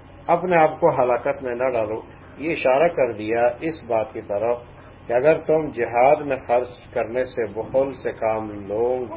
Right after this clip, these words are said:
لوگے اور جہاد فی سبیل اللہ میں خرچ نہیں کرو گے تو جہاد کا جو مقصد ہے وہ حاصل نہیں ہوگا۔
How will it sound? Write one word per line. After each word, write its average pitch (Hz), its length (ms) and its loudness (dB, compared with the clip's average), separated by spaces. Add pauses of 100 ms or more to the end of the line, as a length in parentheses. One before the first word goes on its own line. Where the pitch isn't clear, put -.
(120)
لوگے 113 460 -2 (520)
اور 123 360 4 (100)
جہاد 113 300 -2 (100)
فی 123 100 -6
سبیل 110 400 -6
اللہ 110 240 0
میں 117 220 -6
خرچ 110 280 -2
نہیں 101 400 -10
کرو 131 300 2
گے 127 160 2 (380)
تو 117 100 -4
جہاد 110 380 -2 (100)
کا 170 60 -2
جو 120 160 -4
مقصد 107 440 -4
ہے 120 220 -2
وہ 113 140 0
حاصل 107 380 -6
نہیں 98 240 -10
ہوگا۔ 98 380 -6